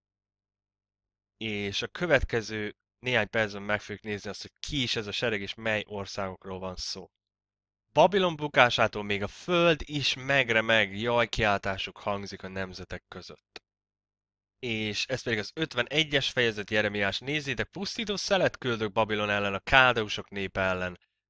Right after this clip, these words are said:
Ugye a káldeusok voltak azok a, az ókori, illetve a, a babilonkori varázslók, mint amik ma, a mai nap, ugye a maga a szórakoztatóipar, illetve a,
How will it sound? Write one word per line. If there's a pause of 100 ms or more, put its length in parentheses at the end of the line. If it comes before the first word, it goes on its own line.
(120)
Ugye
a
káldeusok
voltak
azok
a, (400)
az (200)
ókori, (240)
illetve
a,
a
babilonkori
varázslók, (200)
mint
amik (200)
ma,
a
mai
nap,
ugye
a
maga
a
szórakoztatóipar,
illetve
a,